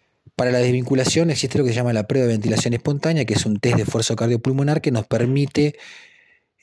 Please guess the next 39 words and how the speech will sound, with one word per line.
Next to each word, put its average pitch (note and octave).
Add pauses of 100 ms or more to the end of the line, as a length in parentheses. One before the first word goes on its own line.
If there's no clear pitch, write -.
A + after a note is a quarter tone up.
(140)
nos A#2+
brinda D#3
información A#2
sobre C3
si A#2
el G#2+
paciente C#3
está B2+
en C#3
condiciones B2
o A2
no C3
de G#2
retomar G#2+
su -
función G#2
respiratoria G2+
de F#2+
forma G2
espontánea. - (340)
Existen A#2+
dos A#2+
modalidades, C#3
lo G2+
que F#2+
se F#2+
llama G2+ (560)
tubo G#2
en A2
T D3+
o A#2
presión G2+
soporte A2
inspiratorio. D#3 (800)
Esta D3+
última C#3 (140)
tiene B2
como A#2+
ventaja B2